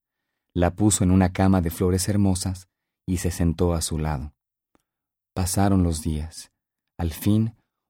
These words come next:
uno de los buenos dioses transformó a los novios en volcanes. Ixi es tranquila, pero de vez en cuando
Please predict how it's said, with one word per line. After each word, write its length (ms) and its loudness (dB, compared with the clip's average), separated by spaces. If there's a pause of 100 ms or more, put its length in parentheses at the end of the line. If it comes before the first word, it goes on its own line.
(160)
uno 240 6
de 80 4
los 200 2
buenos 360 2
dioses 420 2
transformó 560 0
a 60 4
los 180 0
novios 400 2
en 120 0
volcanes. 640 -6 (560)
Ixi 420 0 (220)
es 140 -6
tranquila, 580 -4 (640)
pero 160 2
de 100 2
vez 220 2
en 100 2
cuando 500 0